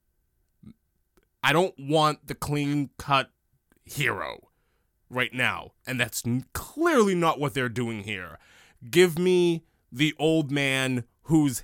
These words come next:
had enough, and just he's doing what he gotta do to get by. And we, we even see that w-, later on in the episode when, you know, Dick is, it becomes Robin and gets into the fight.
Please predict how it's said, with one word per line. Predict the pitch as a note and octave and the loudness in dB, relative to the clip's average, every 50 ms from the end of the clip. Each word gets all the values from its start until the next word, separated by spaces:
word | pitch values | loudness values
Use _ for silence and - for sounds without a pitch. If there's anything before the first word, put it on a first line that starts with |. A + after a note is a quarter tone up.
| _ _ | _ _
had | - - - D3+ D#3 C#3+ C#3+ C#3+ C3+ - | -12 -8 -4 0 2 4 4 4 2 0
enough, | C#3 C3+ C3 C3 B2+ A#2 A#2+ - - - - _ _ _ _ - _ _ - | -2 -2 0 0 0 -2 -2 -6 -10 -10 -12 _ _ _ _ -20 _ _ 0
and | D3+ D#3 D3+ D3 C3 | 0 2 2 2 0
just | D3+ D3 C3+ - | 0 -2 -2 -4
he's | - D#3 D3 A#2+ | -6 -6 -6 -6
doing | A2 G#2 C3+ D#3+ D#3 D#3 D3 C#3 C3+ | -6 0 2 4 4 4 2 0 -2
what | B2 C3 B2+ | -2 -4 -4
he | C3 | -4
gotta | C3 A#2 D3 C3+ C3 B2 | -4 -2 -2 -2 -2 -2
do | G#2+ B2 B2+ A#2+ | -4 -4 -4 -4
to | A#2 | -4
get | A#2 F#2 A#2+ A#2 G2 F2 | -4 -4 -4 -4 -4 -4
by. | A2 G#2+ G#2 G2 F#2+ F#2+ F#2+ G2+ G#2 - - - - - - _ _ _ _ | -2 0 0 0 0 0 -2 -4 -6 -8 -14 -20 -20 -20 -20 _ _ _ _
And | D3+ D#3 D3+ D3 C#3+ C#3 B2+ A#2 - | -2 0 2 2 0 0 -2 -4 -8
we, | C3+ D#3 F3 - - | -6 -6 -6 -6 -2
we | F#3+ G3+ A#3 | 2 2 2
even | B3 C4 D4 C#4+ A#3 | 2 2 0 0 -2
see | G#3 - - - C#4+ D4 B3 | -2 -4 -6 -4 -4 -2 0
that | G#3 G3 F3+ E3+ - - | 0 2 2 2 2 0
w-, | C#3+ D3 - | -6 -10 -6
later | E3 G3 G#3+ G#3+ G#3 G3 | -4 -2 0 0 0 0
on | G3+ G3+ | 0 -2
in | F#3+ F3+ | -2 -2
the | F3 E3+ F#3 | -2 -4 -4
episode | F#3 F3+ E3+ D3+ - E3+ D#3+ D#3 C#3+ C3+ | -6 -8 -8 -8 -6 -4 -2 -2 -2 -2
when, | C#3 C#3 C#3 C#3 C3+ B2+ A#2+ _ - | -2 -2 -2 -2 -2 -4 -6 _ -6
you | D3+ D#3+ | -4 -2
know, | C#3+ B2+ B2 A#2+ A#2 G#2+ | -2 0 -2 -4 -6 -4
Dick | G#2+ D3 C#3+ B2 D3 | -4 -4 -4 -4 -4
is, | C#3 B2 G#2+ A2+ - - | -6 -6 -6 -10 -8 -8
it | B2 A#2+ G2 | -8 -8 -8
becomes | B2+ G#2+ A#2+ B2+ B2+ B2 A2 F#2+ - | -10 -8 -6 -6 -6 -6 -6 -10 -14
Robin | - A2+ B2 C#3+ D3 C3+ B2+ A2+ A#2+ A2+ | -16 -10 -4 0 0 0 0 -2 -4 -6
and | A2 A2 G2+ | -6 -8 -8
gets | A2 A2 - | -8 -8 -6
into | B2+ A2+ A#2+ A#2 | -6 -8 -6 -8
the | G#2+ | -10
fight. | G2 - - C#3 B2+ A#2+ A2+ - | -12 -6 -4 -4 -4 -4 -4 -8